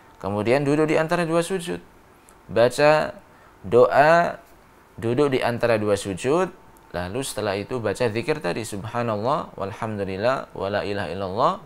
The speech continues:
wallahu akbar, sepuluh kali. Kemudian sujud yang kedua, baca doa sujud, setelah itu baca zikir sepuluh kali, subhanallah, walhamdulillah, wala ilaha illallah, wallahu akbar.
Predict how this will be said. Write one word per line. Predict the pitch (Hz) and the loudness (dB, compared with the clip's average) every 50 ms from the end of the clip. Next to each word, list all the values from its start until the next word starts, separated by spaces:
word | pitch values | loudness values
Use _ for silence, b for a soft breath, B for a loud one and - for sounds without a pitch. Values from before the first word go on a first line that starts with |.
| - - | -14 -12
wallahu | - 98 104 120 113 | -8 -6 -6 -4 -4
akbar, | - 147 170 - 131 110 98 113 | -4 -4 -6 -6 -8 -8 -8 -8
sepuluh | - - - 123 139 139 | -10 -8 -6 -6 -6 -4
kali. | - - - - - - - - _ B B B B B B B B B B B B B B B | -4 -6 -8 -8 -10 -14 -18 -20 _ B B B B B B B B B B B B B B B
Kemudian | - 131 135 139 143 147 147 | -2 0 4 6 6 6 6
sujud | - 180 175 165 170 160 | 4 2 4 6 6 6
yang | 156 190 196 185 180 | 6 4 2 2 2
kedua, | 196 165 180 165 156 147 - - 160 - - - - - - - - - - - - - | 0 2 4 4 4 4 2 -4 -12 -18 -20 -20 -20 -20 -20 -20 -20 -20 -20 -20 -8 -4
baca | 95 92 92 - 113 110 98 | -2 -2 2 4 4 4 4
doa | - 76 95 | 4 2 2
sujud, | 104 - 104 95 85 95 110 127 151 165 165 165 - - - - | 2 0 -4 -6 -4 -2 2 4 4 4 4 2 -4 -18 -20 -20
setelah | - - - - 90 92 | -18 -14 -10 -8 -6 -6
itu | 90 92 90 - - 120 139 139 | -4 -6 -6 -6 -6 -6 -6 -4
baca | 113 107 92 - 101 92 85 | -4 -6 -4 -2 -2 -2 -2
zikir | 92 87 - - 113 131 156 165 151 139 - | -4 -8 -8 -4 0 2 2 2 2 -2 -12
sepuluh | - - - - - 101 98 95 - | -14 -16 -14 -10 -8 -6 -6 -6 -6
kali, | - 95 92 98 117 139 - - | -4 -4 -4 -2 -4 -4 -6 -8
subhanallah, | 180 - - - - 95 98 95 95 90 87 90 104 131 147 170 - B B B B B - | -10 -14 -14 -14 -12 -10 -10 -10 -8 -8 -6 -2 -2 0 -2 -2 -4 B B B B B -12
walhamdulillah, | 95 92 - - 101 98 95 92 90 92 92 101 123 135 139 - B B B B B B B B - | -10 -10 -8 -6 -6 -6 -4 -4 -4 -4 -2 0 0 0 -2 -4 B B B B B B B B -8
wala | 85 87 95 110 117 | -4 -2 0 0 0
ilaha | 92 113 107 104 85 | 0 0 -2 -2 -2
illallah, | 85 98 101 98 92 104 127 143 165 175 160 - 92 | -2 -2 -4 -2 0 2 4 4 2 0 -4 -8 -10
wallahu | 92 95 101 110 101 | -8 -6 -4 0 2
akbar. | 120 160 156 143 120 107 92 | 2 0 0 0 -4 -4 -4